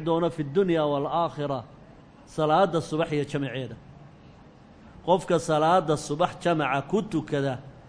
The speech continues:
fa huwa fi dhimmati Illaahi tabaaraka wa tacaala.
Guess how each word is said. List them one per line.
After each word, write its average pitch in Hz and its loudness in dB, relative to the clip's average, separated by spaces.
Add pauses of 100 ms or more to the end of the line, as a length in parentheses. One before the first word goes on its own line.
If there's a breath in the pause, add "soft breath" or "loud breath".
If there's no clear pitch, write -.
(360)
fa 165 2
huwa 208 8
fi 196 0
dhimmati 190 2
Illaahi 143 4
tabaaraka 127 -8
wa 110 -14 (100)
tacaala. - -18